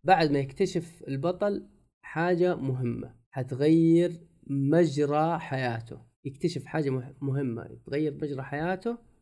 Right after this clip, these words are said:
بعدها، آه، تصير ح-، تصير، يصير الأكشن في الفيلم. تمام؟ وفيه المساعد، يعني هو اللي هو يجي، صاحبه، يجي صاحبه في ال-، في الفيلم. آه، هذا شوية كويس،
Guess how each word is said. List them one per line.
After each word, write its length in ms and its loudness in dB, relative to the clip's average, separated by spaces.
بعدها، 560 -4
آه، 1160 -8
تصير 240 -2
ح-، 220 -12
تصير، 460 -2
يصير 400 0
الأكشن 400 -6
في 120 -10
الفيلم. 320 -12
تمام؟ 420 -4
وفيه 560 2
المساعد، 1080 0
يعني 220 2
هو 160 4
اللي 140 6
هو 120 6
يجي، 720 4
صاحبه، 640 2
يجي 240 -2
صاحبه 440 -2
في 140 -10
ال-، 360 -8
في 100 -14
الفيلم. 520 -4
آه، 380 -4
هذا 300 0
شوية 380 2
كويس، 640 0